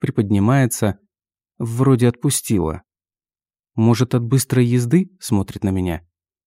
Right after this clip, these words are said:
«Хорошо, я сбавлю скорость. Едем? Или ещё не всё?»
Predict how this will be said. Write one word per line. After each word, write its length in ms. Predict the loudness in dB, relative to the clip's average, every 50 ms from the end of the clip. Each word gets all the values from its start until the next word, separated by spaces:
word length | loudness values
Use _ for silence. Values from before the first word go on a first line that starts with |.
| _ _ _
«Хорошо, 500 | _ -4 0 0 0 2 0 0 -2 0
я 200 | 2 0 0 0
сбавлю 340 | 0 0 0 2 2 0
скорость. 540 | -2 -2 -2 -2 -2 -2 -2 -6 -10 -16 -20 _ _
Едем? 500 | -2 2 2 2 4 2 0 -2 -8 _ _ _ _
Или 200 | -6 0 2 2
ещё 220 | 2 2 2 4
не 120 | 4 4
всё?» 280 | 2 2 0 -2 -2 -2